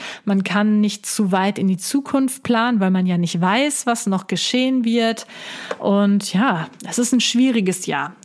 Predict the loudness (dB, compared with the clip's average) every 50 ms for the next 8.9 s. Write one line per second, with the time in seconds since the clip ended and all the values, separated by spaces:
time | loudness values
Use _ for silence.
0 | -8 -2 0 2 2 4 2 2 2 0 0 0 0 -2 -2 -4 -6 -8 -10 -16
1 | -18 -16 -10 -6 -2 0 0 0 2 0 0 -2 -4 _ -4 -2 -2 0 2 0
2 | 0 0 -2 0 2 4 4 4 4 2 -2 -4 -2 -2 -2 -2 -2 -6 -6 -4
3 | -2 -2 0 0 -2 -4 -6 _ _ _ _ _ _ 0 2 4 6 6 6 6
4 | 4 2 0 0 0 0 0 0 -2 -2 -4 -4 -4 -4 -2 -2 -4 -4 -4 -4
5 | -4 -4 -6 -8 -12 -12 -8 -6 -4 -4 -4 -4 -6 -8 -10 -12 -16 -20 _ _
6 | _ _ _ _ _ _ _ _ _ _ _ _ _ _ _ _ -16 -14 -14 -12
7 | -12 -12 -12 -14 -14 -6 0 2 4 4 4 4 2 2 2 4 4 4 2 -2
8 | -2 -2 0 0 2 2 2 2 2 2 2 0 0 0 0 -2 -2 -2